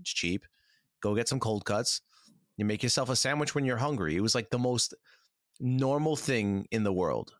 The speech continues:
That's what you get sent to school with. And that's what you had for lunch. That was so normal.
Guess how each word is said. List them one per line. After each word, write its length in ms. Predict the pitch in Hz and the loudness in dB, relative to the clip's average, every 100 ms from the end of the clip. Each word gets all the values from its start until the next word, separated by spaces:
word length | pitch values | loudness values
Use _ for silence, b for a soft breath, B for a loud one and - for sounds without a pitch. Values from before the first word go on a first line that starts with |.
| _ - | _ -8
That's 200 | - 104 | -4 -2
what 60 | 127 | 0
you 60 | 117 | 0
get 140 | 113 | 0
sent 200 | 113 104 | -2 -2
to 60 | 92 | -2
school 300 | - 143 139 | 0 2 2
with. 340 | 127 117 - _ b b _ _ _ - | 2 0 -6 _ b b _ _ _ -4
And 60 | |
that's 140 | 127 170 | -2 0
what 100 | 160 | 0
you 80 | |
had 160 | 147 151 | 0 -2
for 120 | - | -2
lunch. 420 | 175 202 175 - - _ | 0 0 -2 -4 -8 _
That 120 | - 147 | 0 2
was 120 | - | 2
so 320 | - 156 160 | 2 2 2
normal. 500 | 156 170 107 85 107 | 2 2 0 0 -4